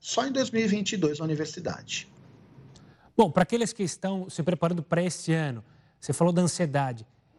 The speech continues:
Speaker 2: Existem maneiras pra controlar essa ansiedade estudantil?
Speaker 1: Existem. A primeira delas é estabelecer uma rotina de estudos. A rotina,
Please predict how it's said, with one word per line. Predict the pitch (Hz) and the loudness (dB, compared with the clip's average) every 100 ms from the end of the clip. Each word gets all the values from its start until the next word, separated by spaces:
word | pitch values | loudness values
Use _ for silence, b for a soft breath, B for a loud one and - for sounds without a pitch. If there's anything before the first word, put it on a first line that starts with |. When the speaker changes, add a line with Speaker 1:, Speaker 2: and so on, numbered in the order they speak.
| _ | _
Speaker 2:
Existem | 131 220 269 | 2 2 4
maneiras | 196 160 135 135 160 185 131 113 - - | 4 4 2 0 0 -2 -6 -10 -10 -4
pra | 139 | -4
controlar | - 185 165 165 147 139 170 170 b b b _ | 0 -2 0 2 2 2 2 -2 b b b _
essa | 151 151 - | 0 2 0
ansiedade | 139 120 - 139 113 143 143 123 | 0 0 0 0 2 2 2 -4
estudantil? | 120 120 117 139 208 - _ _ _ _ _ _ _ _ - - | -8 -4 -2 0 0 0 _ _ _ _ _ _ _ _ -20 2
Speaker 1:
Existem. | 131 120 110 110 - - - B B B B - | 4 4 0 -8 -12 -16 -20 B B B B 2
A | 160 | 4
primeira | 190 190 185 208 214 | 6 4 4 2 -2
delas | 143 143 185 190 165 | -6 -6 -4 -4 -4
é | 170 | -6
estabelecer | - 175 160 156 147 - 170 | -4 -4 0 2 2 0 0
uma | 170 | 2
rotina | 156 - 165 - - - 196 196 | 2 2 0 -2 -4 -2 -2 -4
de | 175 170 | -4 -4
estudos. | - - 120 87 - - - - - B B B - | -4 0 0 0 -6 -6 -4 -4 -8 B B B 2
A | 170 | 4
rotina, | 165 190 - - 202 185 123 | 4 0 -2 -4 0 -2 -2